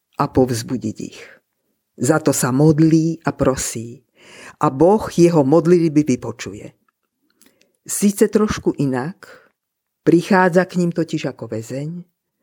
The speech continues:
ale môže im svedčiť o Kristovi. Keď sa za niečo vytrvalo modlíme,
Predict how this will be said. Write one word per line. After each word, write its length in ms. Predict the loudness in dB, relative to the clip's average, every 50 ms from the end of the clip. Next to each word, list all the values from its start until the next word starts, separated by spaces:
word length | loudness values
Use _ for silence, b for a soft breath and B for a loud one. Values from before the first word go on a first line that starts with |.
| _ _ _ _ _ _ _ _ _ 2
ale 240 | 4 4 6 6
môže 480 | 6 6 6 6 6 4 4 2 0 0
im 160 | -2 -2 -4
svedčiť 560 | -6 -8 -8 -6 -6 -6 -6 -6 -10 -14 -12
o 80 | -12 -14
Kristovi. 720 | -12 -10 -10 -10 -10 -10 -12 -14 -14 -16 -16 -16 -20 -20 _ _ _ _ _ _ _ _ _ _ _ _ _ _ _ _ _ _ _ _ _ _ _ _ _ _ _ _ _ _ _ _ _ _ _ _ _
Keď 140 | 0 0 0
sa 240 | 0 0 0 0 0
za 240 | 2 2 2 4 4
niečo 560 | 6 6 6 4 2 0 -4 -6 -6 -6 -6
vytrvalo 720 | -8 -8 -8 -6 -6 -4 -2 -4 -4 -4 -6 -6 -6 -6 -6
modlíme, 960 | -6 -8 -8 -10 -10 -12 -12 -10 -10 -10 -12 -12 -12 -12 -12 -14 -16 _